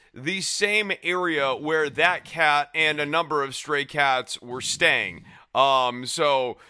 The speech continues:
Blizzard very much probably had his life saved here between getting saved from the blizzard and being saved from this fire. Uh, so good on him. But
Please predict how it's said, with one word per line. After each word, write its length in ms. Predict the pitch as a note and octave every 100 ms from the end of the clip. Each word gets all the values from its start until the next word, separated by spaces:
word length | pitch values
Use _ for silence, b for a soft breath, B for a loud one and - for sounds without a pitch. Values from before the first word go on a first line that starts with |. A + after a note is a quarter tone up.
| B -
Blizzard 720 | C#3+ G#3+ G3 G3 F#3+ D#3 - D#3+
very 380 | D3+ A3 G#3
much 420 | F#3 F3+ - - -
probably 400 | F#3+ F3+ E3 D#3+
had 200 | E3 D3+
his 140 | A#2+
life 280 | D#3 D#3+ C3
saved 380 | - D3 C#3 D3
here 160 | C#3+
between 460 | B2+ - D#3 C#3+ C3
getting 260 | C#3+ C3+
saved 320 | A#2+ D3+ C#3+ C3+
from 100 | C3
the 80 |
blizzard 380 | G#2+ C3+ C3 A#2+
and 100 | A#2
being 180 | A#2+ A#2+
saved 260 | - B2+ -
from 120 | A2+
this 140 | G2
fire. 400 | - C3+ A2 F#2 - B _
Uh, 220 | G2+ G#2+
so 200 | G#2+ B2
good 200 | G#2 D3+
on 160 | C#3 A#2
him. 320 | C3 G#2+ - B B B -
But 320 | F3 F3 -